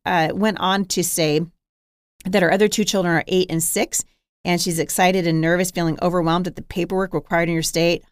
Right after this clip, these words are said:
Holla, it's New York. Uh, I wanna encourage you too, if you haven't done it already, become a member at the Homeschool Legal Defense Association. That's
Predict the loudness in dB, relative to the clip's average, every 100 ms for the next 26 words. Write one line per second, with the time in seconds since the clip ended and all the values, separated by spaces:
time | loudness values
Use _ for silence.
0 | 2 4 6 6 6 2 -4 -2 0 2
1 | 0 -2 _ _ _ -4 -2 2 2 2
2 | 2 2 0 0 -2 -2 -2 -2 -2 -2
3 | -2 -2 -2 -2 0 0 -2 -4 -2 -2
4 | 0 0 0 -2 -2 -4 -6 -4 -4 -4
5 | -4 -4 -4 -6 -8 -6 -6 -6 -8 -8
6 | -6 -4 -4 -2 -4 -6